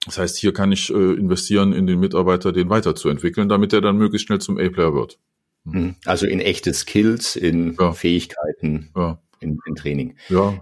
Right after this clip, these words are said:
Speaker 1: kann auch
Speaker 2: Wenn das jetzt ein
Speaker 1: Coaching,
Speaker 2: Mitarbeiter
Speaker 1: Mentoring und
Speaker 2: ist,
Speaker 1: so
Speaker 2: der
Speaker 1: sein.
Speaker 2: schon länger im Unternehmen ist,
Speaker 1: Ja.
Speaker 2: ja, und der
Speaker 1: Ja.
Speaker 2: immer noch in B ist, dann
Speaker 1: Ja.
Speaker 2: gibt's ja vielleicht ein anderes Thema
Speaker 1: Ja,
Speaker 2: in
Speaker 1: ist
Speaker 2: der
Speaker 1: Frage,
Speaker 2: Ecke.
Speaker 1: ist vielleicht eine Frage der Einstellung dann, ne? Also da gibt's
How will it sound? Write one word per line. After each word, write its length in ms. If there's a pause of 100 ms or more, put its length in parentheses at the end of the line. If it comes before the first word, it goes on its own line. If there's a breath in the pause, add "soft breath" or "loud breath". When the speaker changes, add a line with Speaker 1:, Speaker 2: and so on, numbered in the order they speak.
Speaker 1:
kann 140
auch 160
Speaker 2:
Wenn 80
das 140
jetzt 160
ein 60
Speaker 1:
Coaching, 100
Speaker 2:
Mitarbeiter 480
Speaker 1:
Mentoring 240
und 60
Speaker 2:
ist, 60
Speaker 1:
so 60
Speaker 2:
der 140
Speaker 1:
sein. 120
Speaker 2:
schon 120
länger 240
im 60
Unternehmen 500
ist, 240 (180)
Speaker 1:
Ja. 260 (640)
Speaker 2:
ja, 60
und 400
der 100
Speaker 1:
Ja. 340 (260)
Speaker 2:
immer 260
noch 180
in 220
B 60 (120)
ist, 420
dann 220
Speaker 1:
Ja. 60
Speaker 2:
gibt's 220
ja 80
vielleicht 300
ein 60
anderes 320
Thema 420
Speaker 1:
Ja, 100
Speaker 2:
in 80
Speaker 1:
ist 100
Speaker 2:
der 80
Speaker 1:
Frage, 180
Speaker 2:
Ecke. 100
Speaker 1:
ist 80
vielleicht 180
eine 80
Frage 220
der 120
Einstellung 520
dann, 140
ne? 140
Also 260
da 380
gibt's 340